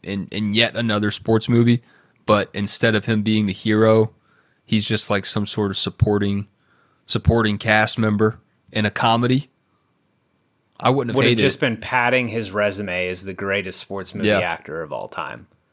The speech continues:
Speaker 2: Um, yeah, would, would have been really interesting to see it. Uh, what, what might have been. Um, let's get into best scene, and this was very difficult for me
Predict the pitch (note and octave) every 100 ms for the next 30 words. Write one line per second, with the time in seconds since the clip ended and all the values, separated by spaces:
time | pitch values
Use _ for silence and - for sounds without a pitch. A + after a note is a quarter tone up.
0 | _ _ _ _ _ - - _ _ -
1 | B1 G1+ G1+ G1+ _ F2 E3+ F#3+ E3+ D3+
2 | D#3+ D#3+ C3+ B2+ A#2+ B2+ A#2+ G#2 F#2 F#2+
3 | G2+ F2+ E2+ - D2+ G#1 A#1 C2+ B1+ E2+
4 | F#2 G2+ E2+ - _ G#2+ B2 A2+ A2 F2+
5 | E2+ F2 C#2+ F#2 - A#2 A#2 D3+ - G#3+
6 | C#3 A#2 G#2+ - F2 C2+ _ _ _ _
7 | _ _ - D3 C#3+ B2+ C3+ F#3 - G#3+
8 | A2 C#3 C#3 A2+ G#2+ F#2+ F#2+ F2 - F2
9 | C2+ -